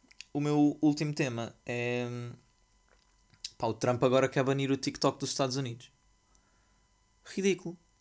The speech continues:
ridículo, só porque é uma aplicação chinesa. Aliás, eu, eu não tive a ler sobre isto, mas eu li alguém a dizer que podes continuar a ter o TikTok nos Estados Unidos, mas tens de mandar os teus dados todos para a China.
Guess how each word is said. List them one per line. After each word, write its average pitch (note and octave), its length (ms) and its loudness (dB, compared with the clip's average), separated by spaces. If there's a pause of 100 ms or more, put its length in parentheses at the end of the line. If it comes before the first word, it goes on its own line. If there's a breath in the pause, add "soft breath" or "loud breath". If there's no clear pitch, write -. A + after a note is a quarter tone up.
(120)
ridículo, E3+ 500 0
só - 160 -2
porque - 120 -6
é C#3 40 0
uma C3+ 80 2
aplicação C3 400 -2
chinesa. B2 440 -8 (1040 soft breath)
Aliás, C3+ 440 4
eu, E3+ 240 2
eu F#3 80 0
não A3 100 -2
tive C#3+ 240 2
a B2 60 6
ler A#2+ 140 2
sobre A#2 300 2
isto, A2+ 160 -4
mas B2 140 0
eu C#3+ 120 6
li D#3 200 4
alguém C#3+ 400 2
a C3+ 40 -2
dizer C3 540 0 (760 soft breath)
que B2 680 0 (280)
podes - 240 4
continuar B2 400 -2
a A#2+ 40 -2
ter B2 120 0
o A#2+ 40 0
TikTok A#2+ 500 -4
nos A#2 120 -4
Estados A2+ 240 -2
Unidos, A#2+ 320 -6
mas A#2+ 160 -4
tens A#2 280 -6
de A2+ 380 0 (960 soft breath)
mandar A#2 360 4
os A2 100 0
teus G#2+ 200 -4
dados A2 260 0
todos - 260 -4
para - 160 -8
a - 20 -6
China. A#2 720 -4